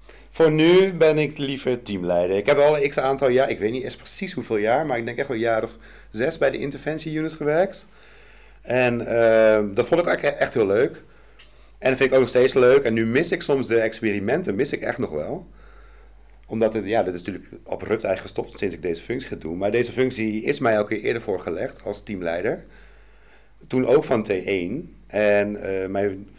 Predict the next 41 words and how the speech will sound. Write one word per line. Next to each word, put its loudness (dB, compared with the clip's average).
vorige -2
collega -2
die -4
op -2
mijn -4
positie, -10
nu -4
mijn, -2
nu 0
mijn 0
positie -6
zat, 0
die 0
ging 6
vertrekken. 4
En 2
toen 0
dacht 2
ik -12
van, -4
hé, 0
hier -2
moet 0
ik -4
eigen -2
werk 0
van -4
maken. -2
Want -4
ik -6
heb 0
toen -4
eigenlijk -2
altijd 0
afgevraagd, 0
hoe -2
zou 6
het 2
zijn 2
als -2
ik -6